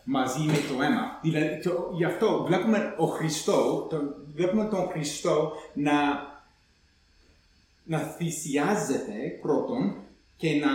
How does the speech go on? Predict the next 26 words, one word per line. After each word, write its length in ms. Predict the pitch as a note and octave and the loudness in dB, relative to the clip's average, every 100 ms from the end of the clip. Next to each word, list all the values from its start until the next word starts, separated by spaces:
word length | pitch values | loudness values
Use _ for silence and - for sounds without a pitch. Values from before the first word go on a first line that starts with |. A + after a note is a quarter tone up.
| C3 C3 - - - | 0 -4 -10 -16 -12
να, 560 | - C#3+ B2+ B2 B2 D#3 | -2 2 2 0 -4 -4
να 140 | D3 - | -2 -2
φέρνει 440 | E3 D#3 F3+ F#3 | -2 -2 -2 -4
τις 200 | E3+ E3 | -4 -4
αμαρτίες 580 | D3+ C#3+ - E3+ D3+ D3 | -2 -2 -2 -2 0 -2
μας 160 | C#3+ | -4
μακριά 800 | D3+ D3+ - C3+ C3+ A2+ D#3+ - - - _ _ _ | -4 -4 -4 -2 0 0 -4 -6 -14 -20 _ _ _
στην 240 | - C#3 | -4 2
έρημο, 500 | B2+ B2+ A2 - B3+ C4 | 2 2 0 -2 -4 -6
ας 60 | |
πούμε. 380 | - - _ E3 - _ _ _ | -10 -20 _ -20 -20 _ _ _
Ε, 180 | C#3+ C3 B2 A#2 A2+ - - - - | -4 -2 -2 -2 -4 -8 -12 -20 -2
και 280 | D3+ B2+ - | 2 2 2
δεύτερον, 400 | F#3 - C3+ - | 0 2 0 0
το 60 | |
δεύτερο 280 | D#3 F3+ E3 | 0 0 -2
στάδιο 500 | - C3+ A#2+ C3+ C#3 | 0 0 2 4 4
είναι 240 | C#3+ C#3+ A#2+ | 4 2 2
ότι 200 | A#2+ C3 | 0 0
με, 140 | A#2+ A2+ B2 | 0 0 -4
με 60 | |
το 200 | - G#2+ | -4 0
άλλο 640 | A#2 F3 C3+ A2 G#2 G#2+ - | 2 4 4 2 -2 -8 -8
τράγο, 800 | B2+ A2+ A2 A#2 B2+ F#3 - - - | -2 -2 -2 -2 -2 -2 -6 -16 -18
ε, 100 | C3 A#2+ A2+ A2 - - - _ - - - - | -10 -6 -4 -6 -8 -14 -20 _ -20 -18 -16 -8
θυσιάστηκε 1200 | D3 - C#3+ C#3 E3+ - - C#3 - B2 C3+ | -6 -6 -2 0 0 -2 -6 -8 -4 -2 0